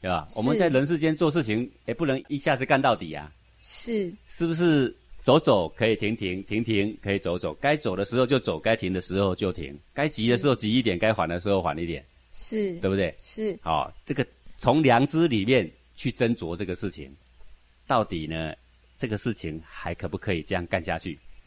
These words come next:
Speaker 2: 是。
Speaker 1: 到底这个钱呢，还可不可以赚下去？
Speaker 2: 是。
Speaker 1: 哦，到底我坚持的这个原则呢，现在呢，是继续坚持，还是应该要停下来，应该要开始改变？诶，
Speaker 2: 是。
Speaker 1: 当人有这个屈伸进退之道的时候啊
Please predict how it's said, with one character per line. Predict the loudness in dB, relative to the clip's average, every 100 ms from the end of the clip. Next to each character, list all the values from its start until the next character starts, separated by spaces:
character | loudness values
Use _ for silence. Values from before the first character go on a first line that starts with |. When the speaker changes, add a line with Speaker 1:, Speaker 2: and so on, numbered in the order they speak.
| _
Speaker 2:
是。 | -16 -6
Speaker 1:
到 | -2
底 | 0 0
这 | 0
个 |
钱 | -2 -4 -2
呢， | -4
还 | -4 -6
可 | -6 -8
不 | -6
可 | -4 -4
以 | -4
赚 | -4 -4
下 | -4
去？ | -6 -10 -14 -20 _ _
Speaker 2:
是。 | -20 -10 -4
Speaker 1:
哦， | -4 -4 -12 -4
到 | -2 0
底 | 0
我 | 2
坚 | 2 2
持 | 0
的 | 0
这 | 2
个 | 2
原 | 0 0
则 | -2 -2
呢， | -2 -4 -6 -12
现 | -6 -4
在 | 0 0
呢， | -2
是 | -6
继 | -8 -6
续 | -4
坚 | 0 0
持， | 0 0
还 | 0
是 | 0 -4
应 | -2
该 | -2
要 | -2
停 | -2 0
下 | 0
来， | 0
应 | -2 0
该 | 0
要 | -2
开 | -6
始 | -8
改 | -10 -10
变？ | -12 -12 _ -20 -20 -20 -8
诶， | -4 0
Speaker 2:
是。 |
Speaker 1:
当 | 0 2
人 | 2
有 | 2 2
这 |
个 | 0 -2
屈 | -2 -4 2
伸 | 2 2
进 | 2 2
退 | 4 2
之 | 2
道 | 4 4
的 | 2
时 | -4 -2
候 | -2
啊 | -4 -10